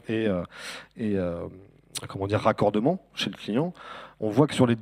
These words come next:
plusieurs kilomètres de fibres qu'il y a entre, euh, l'opérateur et votre domicile, euh, quasiment trente pour cent de l'impact, trente-cinq pour cent de l'impact,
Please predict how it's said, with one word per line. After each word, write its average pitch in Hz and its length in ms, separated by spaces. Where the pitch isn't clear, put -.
plusieurs 139 260
kilomètres 147 380
de 143 80
fibres 135 340
qu'il - 100
y - 20
a 127 40
entre, 123 240
euh, 127 260
l'opérateur 123 720
et 127 60
votre 110 180
domicile, 110 520
euh, 104 240
quasiment 120 280
trente 170 240
pour 143 140
cent 151 80
de 131 80
l'impact, 127 260
trente-cinq 147 320
pour 131 120
cent 139 80
de 127 60
l'impact, 127 500